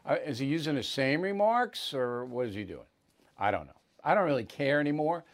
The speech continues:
because I've come to some conclusions about President Biden, and I hope I'm wrong. I really hope I'm wrong, but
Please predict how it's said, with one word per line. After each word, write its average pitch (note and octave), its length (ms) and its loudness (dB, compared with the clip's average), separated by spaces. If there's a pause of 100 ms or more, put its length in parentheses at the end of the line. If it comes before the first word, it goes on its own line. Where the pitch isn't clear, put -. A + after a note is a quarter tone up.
(300)
because C#3+ 280 2
I've C#3+ 160 6
come E3 240 -2
to D3+ 100 -8
some C#3+ 180 -2
conclusions C#3 760 -2
about D3 380 4 (340)
President C#3 480 2
Biden, D3 400 6
and C#3+ 120 4
I C#3 120 6
hope D#3 360 2
I'm D3 240 2
wrong. D#3 440 2 (1200)
I A2 100 -2
really C3 360 4
hope C#3 340 4
I'm B2+ 320 0
wrong, D3 520 2 (920)
but A#2+ 460 4